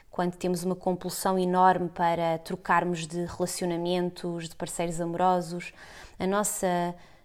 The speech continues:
necessidade de isolamento, portanto, eu não me relaciono, logo eu estou mais segura, é uma fuga, não é? É correr esses riscos, é esse risco de intimidade. O próprio arrefecimento do eros, deste fogo erótico, que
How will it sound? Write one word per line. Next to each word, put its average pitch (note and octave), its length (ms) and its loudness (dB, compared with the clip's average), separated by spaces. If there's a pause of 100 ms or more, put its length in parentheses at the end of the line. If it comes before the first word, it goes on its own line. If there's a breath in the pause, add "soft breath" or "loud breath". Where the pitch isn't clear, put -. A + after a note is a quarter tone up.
necessidade G3 600 2
de F#3+ 40 2
isolamento, F#3 680 0
portanto, E3+ 340 -6
eu F3+ 40 0
não F#3 140 0
me F#3 60 -2
relaciono, F3 640 0
logo E3 200 0
eu F3+ 40 -2
estou F3+ 200 -6
mais E3 240 -4
segura, F3+ 320 0
é E3+ 40 0
uma F3+ 140 -2
fuga, F#3+ 640 -2
não F3 160 -4
é? E3+ 200 -4
É - 20 -6
correr E3+ 320 -6
esses F3 240 -6
riscos, - 560 -6 (300 loud breath)
é - 80 -2
esse F3+ 200 -2
risco - 360 -2
de F#3+ 80 2
intimidade. F3 720 0 (280)
O A3 60 -2
próprio B3+ 480 0 (100)
arrefecimento A3+ 920 -2
do G3 160 -2
eros, F#3 420 0
deste E3+ 300 -8
fogo F#3 340 -2
erótico, F3+ 720 -2 (480 loud breath)
que F3+ 720 4